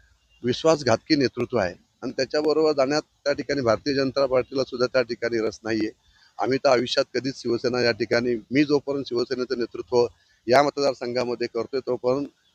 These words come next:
सुनील तटकरे आणि राष्ट्रवादीला कदापि आम्ही त्या ठिकाणी जवळ त्या ठिकाणी करणार नाही. कारण जे भ्रष्टाचारी नेतृत्व आहे त्यांना घेऊन आम्ही जनतेशी काय मतं मागणार? आणि म्हणून त्याच्यापेक्षा आम्ही स्वाभिमानाने या निवडणुकीला सामोरे जाऊ. त्यांनी जे काय विधानसभेची गणितं,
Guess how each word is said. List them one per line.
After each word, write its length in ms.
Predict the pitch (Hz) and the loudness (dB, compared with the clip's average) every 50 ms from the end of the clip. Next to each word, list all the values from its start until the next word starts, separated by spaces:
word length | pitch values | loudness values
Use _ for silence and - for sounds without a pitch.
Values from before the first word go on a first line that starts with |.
| _ | _
सुनील 260 | - - 113 120 151 147 - - | -10 -4 0 2 2 2 2 0
तटकरे 340 | 131 123 _ - 131 135 | -2 -2 _ -4 -2 0
आणि 200 | 135 131 135 131 | 0 0 2 2
राष्ट्रवादीला 640 | 123 117 113 107 - - 127 127 123 123 127 127 131 | 4 4 4 2 0 -2 0 0 0 0 0 0 0
कदापि 460 | 127 _ - - 127 139 143 - 147 | -2 _ 0 4 4 4 4 4 0
आम्ही 180 | 139 127 131 131 - | -2 -2 -2 -2 -2
त्या 100 | 123 127 | -2 -4
ठिकाणी 480 | 117 117 120 - 120 120 120 139 143 139 - _ _ _ _ _ _ _ _ - | -2 -4 -6 -4 -4 -4 -4 -4 -8 -10 -12 _ _ _ _ _ _ _ _ 0
जवळ 200 | - 117 120 131 | 2 4 6 4
त्या 160 | 131 - 135 | 4 4 0
ठिकाणी 340 | 127 - 127 - 117 120 127 | 0 0 -4 -6 -6 -6 -8
करणार 380 | 120 - - 104 104 120 131 135 | -6 -4 -2 -2 0 2 0 0
नाही. 220 | 127 131 135 135 139 _ _ _ _ _ - | 0 -2 -4 -6 -6 _ _ _ _ _ -2
कारण 220 | 135 135 151 156 | 0 0 0 2
जे 120 | 143 156 170 | 2 0 0
भ्रष्टाचारी 600 | 143 - 110 101 - - 170 170 156 170 165 165 | 0 0 -2 0 2 2 2 4 6 4 4 4
नेतृत्व 440 | 160 160 151 - - 151 143 - 160 | 2 -2 -2 -4 -6 -8 -2 2 2
आहे 80 | 156 | 2
त्यांना 280 | 151 - 143 135 151 156 | 2 2 0 0 0 0
घेऊन 260 | 143 127 139 143 147 | 0 -2 -4 -2 -2
आम्ही 200 | 151 151 160 156 143 | 0 0 0 0 0
जनतेशी 380 | 139 127 120 - 151 - - | -2 -2 -2 -6 -10 -10 -12
काय 220 | - - - 160 165 | -6 -2 0 0 0
मतं 240 | 156 135 - - 120 | 0 -4 -4 -4 -4
मागणार? 340 | 110 104 98 98 98 98 98 _ _ _ _ _ _ _ _ - | -4 -4 -4 -4 -6 -6 -6 _ _ _ _ _ _ _ _ -8
आणि 100 | - 147 | -4 -2
म्हणून 200 | 147 151 160 170 | 0 2 2 0
त्याच्यापेक्षा 560 | 156 - 143 143 151 160 165 - - 170 156 | 0 2 2 2 2 2 0 0 2 2 4
आम्ही 200 | 151 151 160 165 | 4 4 2 0
स्वाभिमानाने 840 | 151 - - 104 104 127 156 160 156 156 156 156 156 160 165 156 - - | 0 0 0 0 2 2 2 2 2 2 2 2 2 0 0 -2 -2 -2
या 100 | 127 131 | -4 -2
निवडणुकीला 560 | 131 131 127 131 135 131 135 - - 131 131 | -2 0 -2 -2 -2 -2 -4 -4 -2 -2 -2
सामोरे 380 | 123 - - 104 113 117 120 123 | 0 0 -2 -2 0 2 2 2
जाऊ. 240 | 117 120 117 123 135 - _ _ _ _ _ _ - | 4 4 4 2 2 -4 _ _ _ _ _ _ -4
त्यांनी 280 | - 127 131 147 156 151 | -2 0 0 2 0 0
जे 140 | - 131 139 | 2 0 0
काय 200 | - 156 160 156 | 2 4 2 4
विधानसभेची 680 | 151 135 135 143 151 147 - 139 135 139 - - 151 | 4 2 2 2 2 2 -2 -4 -4 -4 -6 -6 -4
गणितं, 420 | 123 117 120 120 170 143 - 139 | -2 0 0 0 0 0 0 0